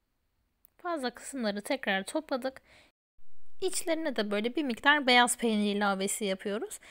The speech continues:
İsterseniz farklı peynir de kullanabilirsiniz. Maydanozla da yapabilirsiniz peynirinizle birlikte.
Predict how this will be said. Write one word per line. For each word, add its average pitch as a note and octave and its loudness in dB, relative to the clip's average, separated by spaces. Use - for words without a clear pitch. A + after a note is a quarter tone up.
İsterseniz A3 -2
farklı C4+ 0
peynir C4 -2
de C4 -2
kullanabilirsiniz. B3 -2
Maydanozla B3 0
da F#3+ 2
yapabilirsiniz G3 -2
peynirinizle F#3+ -4
birlikte. F3+ -8